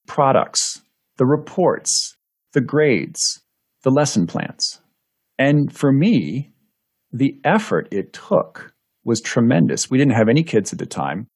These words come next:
My wife was working in, in her own graduate program. And so we were kind of both working eleven hours a day.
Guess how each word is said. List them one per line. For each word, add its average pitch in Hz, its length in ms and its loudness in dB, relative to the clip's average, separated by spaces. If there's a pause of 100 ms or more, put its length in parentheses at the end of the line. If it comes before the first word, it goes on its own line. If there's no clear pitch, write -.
(280)
My 123 200 2
wife 101 320 2
was - 360 -4
working 113 580 0
in, 92 300 -4
in 101 120 0
her 95 260 -2
own 139 440 0 (280)
graduate 95 460 -2
program. 82 640 -8 (320)
And 135 140 0
so 135 560 0
we 131 80 0
were 135 60 2
kind 156 180 2
of 113 120 0
both 160 320 0
working 101 680 -4 (380)
eleven 110 320 2
hours 101 240 2
a 113 60 -6
day. 170 300 -4